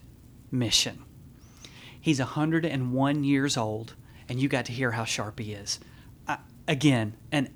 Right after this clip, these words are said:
absolute American hero. Yes, so he told us, "Love your country." Absolutely. Know your country and be involved.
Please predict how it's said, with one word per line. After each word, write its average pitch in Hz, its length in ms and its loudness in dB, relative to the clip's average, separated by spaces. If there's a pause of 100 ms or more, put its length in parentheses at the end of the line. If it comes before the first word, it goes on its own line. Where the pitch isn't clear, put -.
absolute 131 800 2
American 120 480 0
hero. 113 240 0
Yes, 117 300 2
so 165 160 4
he 196 120 4
told 180 360 4
us, 104 320 0 (400)
"Love 135 280 0
your 202 120 2
country." 135 420 4 (1300)
Absolutely. 160 920 4 (460)
Know 143 260 8
your 196 180 8
country 117 520 -2 (360)
and 131 160 -6
be 127 160 -2
involved. 110 520 -4